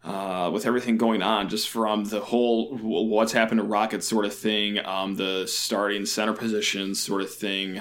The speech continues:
um, the Purdue game, like, that's gonna be, if, if this team misses the game by, like, one or t-, misses the tournament by one or two games, like, we're gonna look back on that one, like, listen, I'm not saying it's, like, the worst coaching year of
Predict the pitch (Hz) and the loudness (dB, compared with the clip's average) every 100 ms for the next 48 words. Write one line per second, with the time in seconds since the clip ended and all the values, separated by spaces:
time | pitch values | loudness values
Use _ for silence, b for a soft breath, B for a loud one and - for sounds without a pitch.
0 | - - 92 92 92 92 B B B 117 | -10 -12 -10 -8 -8 -10 B B B -2
1 | 113 104 107 107 98 104 98 95 98 101 | 2 2 4 2 2 0 0 -2 0 -2
2 | - 104 101 139 143 143 139 135 147 165 | 0 0 4 4 6 4 2 2 2 4
3 | 143 123 123 120 113 117 113 113 107 117 | 6 6 4 4 6 6 6 4 4 4
4 | 113 110 - - 139 139 123 107 - 120 | 4 0 -4 -2 2 2 2 2 2 2
5 | 120 117 117 120 120 123 117 123 110 98 | 4 4 4 4 2 4 4 4 2 0
6 | 104 107 95 98 - 98 92 87 95 101 | -2 -2 -2 -2 0 -2 -2 -4 0 0
7 | 90 107 95 87 90 - B B B B | 0 0 -2 -4 -6 -10 B B B B
8 | B B _ 143 143 185 185 180 175 165 | B B _ 2 4 6 6 8 6 6
9 | 160 156 143 127 127 127 - - 127 117 | 6 6 6 6 6 6 4 4 6 6
10 | 120 113 104 107 107 107 107 120 110 | 6 6 4 0 0 0 0 0 -2